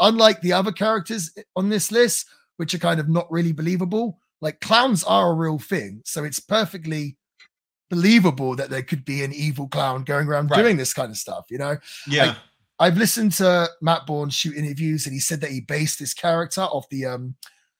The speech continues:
Speaker 1: the Joker from the sixties. So I
Speaker 2: Mm.
Speaker 1: just think, you know, and everyone loves the Joker, of course. Like, the Joker's just so infamous. So, and certainly in the last five, ten years,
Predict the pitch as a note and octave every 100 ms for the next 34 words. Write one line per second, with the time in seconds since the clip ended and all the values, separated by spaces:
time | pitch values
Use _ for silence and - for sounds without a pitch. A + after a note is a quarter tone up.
0 | _ _ - C3+ D#3+ D3+ D#3+ D3+ B2 -
1 | - G3+ - - A3+ A#3+ - - _ _
2 | _ _ - D#3+ C#3 C3 - _ _ _
3 | D3+ D#3 D#3 - C#3 B2 - B2 A#2+ C3+
4 | D#3+ - F3 F#3+ F3 D#3 D3 C#3 C3 B2+
5 | - - C3+ D3 A#2+ A2+ A2 F2+ - G#2+
6 | F#2 - B2 G#2+ _ C3+ D3+ C3+ B2+ A#2+
7 | - B2+ - C#3+ B2+ A#2+ A2+ _ _ _
8 | _ - D3+ - B2+ A#2+ A2+ - C3 A#2
9 | - - - D3 C3 - _ _ _ _
10 | - - - F#3 F#3 F3 D#3+ D#3 D3 -
11 | - _ D#3+ C#3+ C#3+ - D3+ C3+ C3+ C#3
12 | C#3 C3+